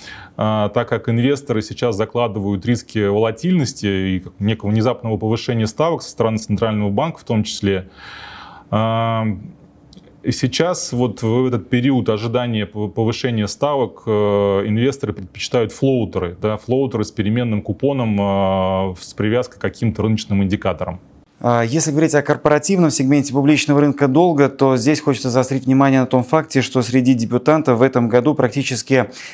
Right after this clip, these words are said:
Speaker 2: нет игроков с кредитным рейтингом выше, э, трипл би.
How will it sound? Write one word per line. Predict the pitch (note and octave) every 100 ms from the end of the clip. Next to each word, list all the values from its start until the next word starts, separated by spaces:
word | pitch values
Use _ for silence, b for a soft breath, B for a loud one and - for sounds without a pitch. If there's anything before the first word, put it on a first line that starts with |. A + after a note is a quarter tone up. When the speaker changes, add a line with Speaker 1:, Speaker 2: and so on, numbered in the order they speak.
| B
Speaker 2:
нет | C#3+ D3
игроков | B2+ A#2+ A#2+ - C#3
с | -
кредитным | B2+ A#2 C3 B2+ A2+
рейтингом | D#3 C#3+ B2+ A2
выше, | A#2+ C#3 - C3 - B B B B _
э, | A#2 A2+ A2 -
трипл | C#3 C#3+ C3+
би. | A#2+ F#2+ -